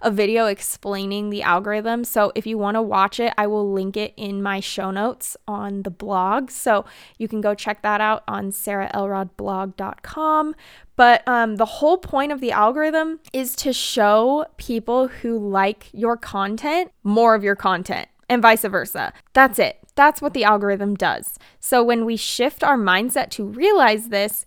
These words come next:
we're able to utilize it to our advantage. Please also keep in mind that numbers don't matter. The follower number above your name does not determine your value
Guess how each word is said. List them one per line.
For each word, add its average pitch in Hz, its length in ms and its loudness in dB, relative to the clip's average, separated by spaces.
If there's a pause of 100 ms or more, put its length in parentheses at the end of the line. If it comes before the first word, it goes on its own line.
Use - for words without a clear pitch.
(100)
we're 277 240 -2
able 285 300 -2
to 320 120 -4
utilize 269 560 0
it 302 160 -4
to - 140 -4
our 208 120 4
advantage. 190 680 -4 (420)
Please 339 340 4
also 285 320 6
keep 269 220 -4
in 254 140 0
mind 214 360 0
that 202 220 -2 (160)
numbers 285 560 -2 (140)
don't 202 320 -2
matter. 185 580 -4
The 220 120 0
follower 294 640 4
number 240 400 0
above 208 300 0
your 233 140 -4
name 208 400 -4 (240)
does 240 180 0
not 208 240 0
determine 262 400 -4
your 277 120 -2
value 208 420 2